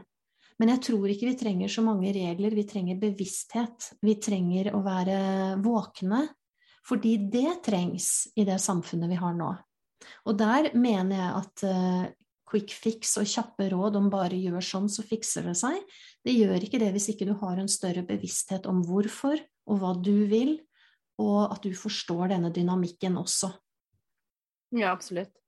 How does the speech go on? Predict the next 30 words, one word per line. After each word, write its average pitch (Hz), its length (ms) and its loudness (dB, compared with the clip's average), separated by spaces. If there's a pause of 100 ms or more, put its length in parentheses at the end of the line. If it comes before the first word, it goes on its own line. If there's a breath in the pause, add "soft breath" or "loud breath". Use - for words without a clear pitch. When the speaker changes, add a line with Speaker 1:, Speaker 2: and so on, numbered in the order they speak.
(260)
Speaker 1:
Jeg 226 80 2
synes 254 180 4
det 247 80 6
er 254 120 8
Speaker 2:
Eh. - 80 6
Speaker 1:
litt - 100 -4
for 269 140 4
mange 226 260 6
kjappe 254 460 2
råd 175 260 0
der 196 160 -2
ute, 196 260 -2
da, 240 140 4
uten 202 300 2
at 185 200 -6
man, 190 280 2
eh, 190 100 0
kanskje 185 360 -2
forstår 180 520 -2
helt, 175 420 -2
eh, 175 380 0 (920)
det 208 100 0
blir 208 120 6
så, 202 240 2 (1300 soft breath)
eh, 190 760 0 (500)
det 226 100 0
blir 220 140 4
kanskje 202 560 0
litt 208 220 0
sånn 185 340 0